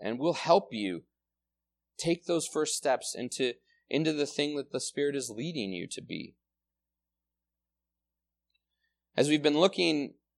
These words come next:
at the model of the community of believers laid out for us in the Bible,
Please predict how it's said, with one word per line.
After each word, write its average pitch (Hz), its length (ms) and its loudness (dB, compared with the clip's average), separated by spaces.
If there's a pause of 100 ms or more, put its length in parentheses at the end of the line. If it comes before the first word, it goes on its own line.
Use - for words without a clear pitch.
at 123 160 2
the 131 80 -2
model 131 460 6
of 120 120 0
the 113 60 -6
community 117 500 -4
of 107 100 -4
believers 110 580 -2
laid 110 220 4
out 120 280 6
for 117 100 2
us - 160 -4
in 107 60 -8
the 98 60 -6
Bible, 113 520 2